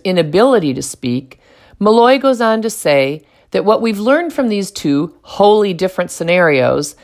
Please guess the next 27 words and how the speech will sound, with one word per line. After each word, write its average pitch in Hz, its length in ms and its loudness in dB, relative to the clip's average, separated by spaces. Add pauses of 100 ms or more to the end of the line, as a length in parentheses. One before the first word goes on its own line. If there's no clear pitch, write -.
(280)
is 214 100 2
that 233 140 2
we 240 100 -2
must 262 360 0
set 208 240 0
debate 180 380 -2
parameters. 143 800 -6 (380)
And 208 160 2
the 208 60 2
parameters, 220 680 0
Malloy 151 400 2
thinks, 156 420 -6
are 180 120 -4
not 175 220 2
only 156 200 -2
just 180 480 0
but - 160 -4
necessary, 147 840 -2 (240)
entail, 170 800 0 (220)
you 139 320 -4
guessed 247 400 -2
it, - 280 -4 (280)
acceding 247 800 -2
to 190 100 -6
Malloy's 175 600 2
begged 160 460 -2
question. - 720 -6